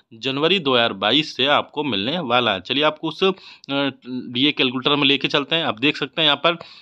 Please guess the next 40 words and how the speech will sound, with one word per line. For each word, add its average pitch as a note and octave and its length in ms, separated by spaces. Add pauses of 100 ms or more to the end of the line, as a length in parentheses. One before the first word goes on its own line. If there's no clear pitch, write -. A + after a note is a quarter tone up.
(220)
पिछले E3+ 220
मंथ E3 200
का E3+ 100
जो D#3+ 120
All D#3 180
India D#3 200
Consumer D3 300
Price C#3 240
Index C#3 240
का C#3+ 100
डेटा A#2+ 320
आया C3+ 180
था B2+ 100
वो C3 160
था D#3+ 180
वन D3+ 480
थर्टी B2 440
वन A#2 240
पॉइंट A#2 340 (100)
थ्री F#3+ 260 (320)
और C3 100
उसके B2+ 240
बेसिस B2+ 340
पर B2+ 180
आपका B2 260
जो A#2+ 120
डीए A2+ 320
और C#3+ 180
डीआर A#2+ 300
था B2 180 (380)
वो - 40
फ़ोर्टी D#3 440
दशमलव D3 300
फ़ोर - 340
टू A#2+ 80
परसेंट C3 400
डीए A2 200
और A#2 160
डीआर G#2 280
था। G#2 300